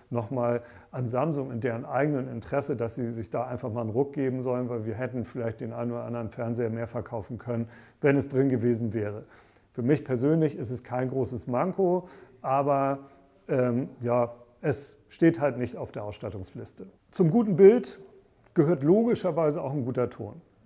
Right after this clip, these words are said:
Viele von euch, gerade die, die unseren Kanal gucken, haben ausgefeilte, äh, Systeme, was, äh, Tonwiedergabe anbelangt und sind auf den Fernsehton gar nicht angewiesen. Aber der eine oder andere sagt, "Ach, ich bin mehr Hi-Fi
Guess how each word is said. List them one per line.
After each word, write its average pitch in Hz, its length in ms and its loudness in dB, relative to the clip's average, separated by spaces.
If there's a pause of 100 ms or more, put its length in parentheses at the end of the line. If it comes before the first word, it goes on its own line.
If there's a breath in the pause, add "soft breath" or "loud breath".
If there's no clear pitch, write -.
Viele 208 260 2
von 160 180 0
euch, 180 440 2
gerade 143 280 2
die, 139 140 -2
die 135 140 -2
unseren 135 440 -4
Kanal 135 440 -2
gucken, 143 400 -6
haben 147 440 0
ausgefeilte, 131 1160 0 (440 loud breath)
äh, 160 60 -4
Systeme, 147 1000 2 (300 loud breath)
was, 123 680 -2
äh, 120 440 -4
Tonwiedergabe 120 840 0
anbelangt 165 580 0
und 123 140 -4
sind 143 160 0
auf 117 100 -6
den 110 160 -4
Fernsehton 131 640 -2
gar 135 200 0
nicht 202 200 -4
angewiesen. 165 560 -2
Aber 147 180 -4
der 139 140 -2
eine 180 160 -2
oder 147 120 -2
andere 156 280 -2
sagt, 139 260 -2
"Ach, 147 140 -4
ich 143 120 -6
bin 139 220 -2
mehr 131 220 0
Hi-Fi 175 580 0